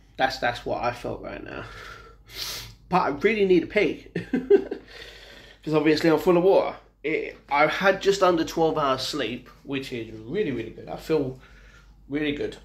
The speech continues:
I wanted to try and sleep for more, but then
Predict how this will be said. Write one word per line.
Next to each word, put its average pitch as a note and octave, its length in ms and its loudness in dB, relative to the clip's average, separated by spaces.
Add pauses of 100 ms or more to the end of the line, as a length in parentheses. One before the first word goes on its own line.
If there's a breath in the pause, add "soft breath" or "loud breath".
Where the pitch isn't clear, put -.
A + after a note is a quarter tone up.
(120)
I D#3 60 -2
wanted A#3 280 0
to G3 80 -14
try G3+ 140 0
and F3+ 100 0
sleep D3+ 220 -2
for B2+ 80 -8
more, C3 360 -2 (360 soft breath)
but D#3 100 -4
then E3 320 4